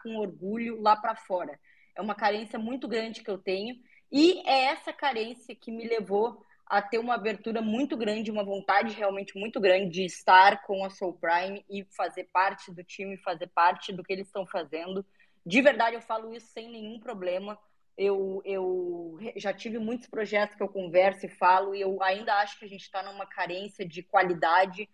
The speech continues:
mas de verdade, o que eu encontrei aqui quando eu conheci eles,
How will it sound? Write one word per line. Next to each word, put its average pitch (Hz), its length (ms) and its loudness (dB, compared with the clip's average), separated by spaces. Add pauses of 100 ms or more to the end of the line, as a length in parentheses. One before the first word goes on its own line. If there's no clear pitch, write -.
(320)
mas 208 240 2
de 220 80 -4
verdade, 214 480 2
o 208 60 -16 (100)
que 220 100 -12
eu 214 260 -8
encontrei 208 600 -6
aqui 196 260 -6
quando 202 200 -8
eu 196 80 -6
conheci 202 540 -6
eles, 202 520 -2